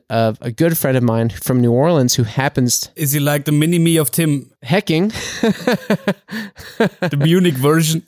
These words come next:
Speaker 1: <laughs> Uh, you know, it'd be, it's funny because I, I think, um, I, I, I've still not qu-
Speaker 2: He's the camera version of Tim
Speaker 1: I st-,
Speaker 2: Hecking.
Speaker 1: you know, I still have not met a Tim or a James that I didn't like.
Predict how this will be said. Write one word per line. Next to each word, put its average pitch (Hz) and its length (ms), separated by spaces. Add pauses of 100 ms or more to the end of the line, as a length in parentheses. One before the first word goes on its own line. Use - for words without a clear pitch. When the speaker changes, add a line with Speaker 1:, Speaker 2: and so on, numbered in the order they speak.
(200)
Speaker 1:
<laughs> - 180 (2500)
Uh, 170 60
you 190 200
know, 190 140
it'd 180 160
be, 180 120
it's 180 200
funny 190 260
because 139 320
I, 139 200
I - 20
think, 160 420
um, 120 460 (420)
I, 127 160
I, 143 320
I've 147 100
still 202 380
not 151 320 (140)
qu- - 160 (200)
Speaker 2:
He's 170 200
the 180 80
camera 196 340
version 147 400
of 143 300
Tim 151 120
Speaker 1:
I 135 140
st-, 135 60
Speaker 2:
Hecking. 139 180
Speaker 1:
you 147 60
know, 185 100
I - 140
still 196 320
have 160 200
not 139 220
met 127 240
a 123 60
Tim 185 480
or 131 160
a 127 80
James 113 480
that 110 100
I 107 80
didn't 120 280
like. 127 400